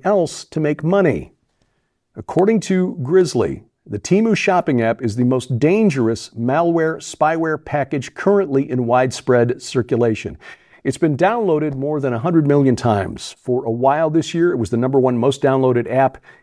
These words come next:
in the Android Play Store, the Apple App Store here in the U S and in the U K. Interestingly, though, even though this is a Chinese company, Temu is not offered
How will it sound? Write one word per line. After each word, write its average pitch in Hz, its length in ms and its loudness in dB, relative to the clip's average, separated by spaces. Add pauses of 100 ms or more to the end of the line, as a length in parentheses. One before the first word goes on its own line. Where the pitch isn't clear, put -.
(100)
in 104 100 -8
the 104 120 -6
Android 143 600 0 (260)
Play 156 200 2
Store, 156 400 2
the 101 320 -2 (220)
Apple 120 480 -4 (180)
App 143 180 -2
Store 139 420 0 (360)
here 143 200 -2
in 135 60 0
the 127 80 0
U 139 140 4
S 139 160 0
and 147 160 -2
in 170 80 -2
the 143 80 0
U 139 100 0
K. 139 240 -2
Interestingly, 170 680 0
though, 117 220 0
even 180 220 0
though 147 120 0
this 139 200 -2
is 120 100 -2
a 117 60 0
Chinese 147 400 0
company, 139 400 0
Temu 196 500 2
is 123 180 0
not 131 260 -2 (100)
offered 120 560 0